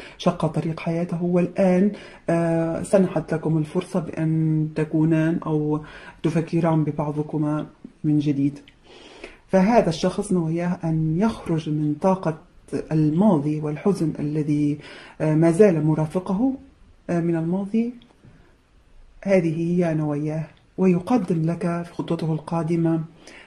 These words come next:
آه، كأس الحب من جديد. هو يريد أن يقدم لك كأس الحب من جديد، فأنت وهو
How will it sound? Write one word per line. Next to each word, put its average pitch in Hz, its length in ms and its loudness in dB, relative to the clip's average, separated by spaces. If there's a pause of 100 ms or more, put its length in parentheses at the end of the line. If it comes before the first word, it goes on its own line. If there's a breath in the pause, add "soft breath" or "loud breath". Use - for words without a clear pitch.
(160 loud breath)
آه، 160 640 0 (500)
كأس - 460 0
الحب 165 320 -4 (160)
من 160 240 0
جديد. 147 400 -2 (840)
هو 165 120 2
يريد 165 500 2
أن 151 100 0
يقدم 156 420 -4
لك 160 300 -6
كأس - 240 -8
الحب 170 320 -2 (100)
من 160 200 0
جديد، 156 340 -2 (340 loud breath)
فأنت 185 380 0
وهو 165 640 -2